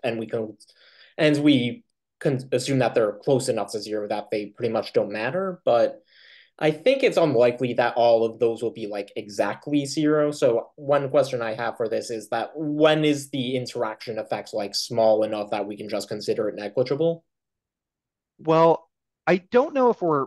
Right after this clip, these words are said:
Speaker 2: really throwing out interaction effects here. A-, again, this is, this is kind of where the heuristic comes to play. It comes
Speaker 1: Yeah.
Speaker 2: into play. Uh,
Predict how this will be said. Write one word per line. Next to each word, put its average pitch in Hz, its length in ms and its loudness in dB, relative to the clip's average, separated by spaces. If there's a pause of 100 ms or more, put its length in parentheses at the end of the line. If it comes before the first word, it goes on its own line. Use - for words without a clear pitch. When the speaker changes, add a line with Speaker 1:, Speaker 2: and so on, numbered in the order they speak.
Speaker 2:
really 147 340 0
throwing 139 640 0
out 120 380 -4 (680)
interaction 113 560 -8
effects 107 380 -10
here. 104 500 -6 (500)
A-, - 100 -4
again, 143 260 0
this 160 160 0
is, 165 260 -8
this 147 180 -2
is 160 120 -6
kind 170 180 0
of 151 100 2
where 135 160 2
the 123 120 0
heuristic 127 540 -6
comes 117 260 -6
to - 80 -12
play. 123 380 -2
It 123 80 -16
comes 123 200 -4
Speaker 1:
Yeah. 123 80 -4
Speaker 2:
into 113 120 -6
play. 113 540 0 (1500)
Uh, - 60 -10